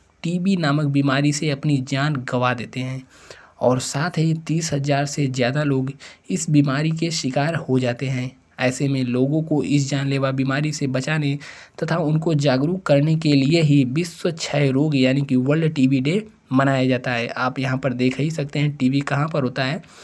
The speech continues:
तो यहाँ पर हमारे फेफड़ों में होता है। और देखिए, विश्व तपेदिक दिवस चौबीस मार्च उन्नीस सौ बयासी के उस दिन को याद दिलाता है। किस दिन को?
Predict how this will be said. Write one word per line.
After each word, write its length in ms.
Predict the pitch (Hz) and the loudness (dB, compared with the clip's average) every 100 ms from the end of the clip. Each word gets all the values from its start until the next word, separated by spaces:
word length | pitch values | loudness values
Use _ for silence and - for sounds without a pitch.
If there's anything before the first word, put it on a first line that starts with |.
| - - | -20 -12
तो 80 | - | -2
यहाँ 160 | 139 131 | 0 2
पर 140 | 139 | 0
हमारे 300 | 131 135 151 | 0 2 0
फेफड़ों 420 | 165 - 127 139 | -2 -4 2 4
में 140 | 131 127 | 4 4
होता 240 | 123 123 | 0 -2
है। 200 | 123 127 - - - - _ | -4 -6 -10 -20 -20 -20 _
और 520 | 131 131 139 139 139 - - _ _ _ _ _ _ - - 139 | 4 6 6 4 2 -2 -12 _ _ _ _ _ _ -20 -8 -2
देखिए, 260 | 131 123 107 - - | 0 -2 -6 -16 -8
विश्व 360 | 139 160 160 180 | 0 0 0 -2
तपेदिक 540 | - 147 143 139 151 | -2 0 0 0 0
दिवस 240 | 151 160 | 0 -2
चौबीस 520 | 160 135 131 156 160 156 | -2 0 2 2 0 -2
मार्च 240 | 156 156 | -4 -4
उन्नीस 280 | 139 143 147 | 0 0 0
सौ 100 | 151 | 0
बयासी 460 | 135 131 127 - | 2 2 0 -4
के 240 | 160 156 151 | -4 0 -2
उस 380 | 151 190 160 143 | 0 0 0 0
दिन 240 | 156 170 | -2 -2
को 160 | 160 151 | 0 2
याद 240 | 139 131 | 4 4
दिलाता 380 | 127 120 117 120 | 2 -2 -2 -4
है। 180 | 113 - | -6 -8
किस 160 | - 180 | -2 0
दिन 220 | 156 147 | 2 0
को? 260 | 147 160 | 0 -4